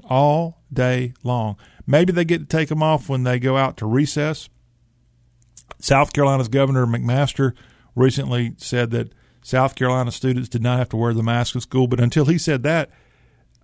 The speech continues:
I had not heard of anybody telling kids they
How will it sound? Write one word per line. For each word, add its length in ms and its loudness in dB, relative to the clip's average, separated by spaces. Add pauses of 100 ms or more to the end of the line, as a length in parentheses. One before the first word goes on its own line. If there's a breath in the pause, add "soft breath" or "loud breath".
(680)
I 160 4
had 140 4
not 180 2
heard 220 4
of 100 0
anybody 540 0
telling 280 -2
kids 280 -4
they 160 -4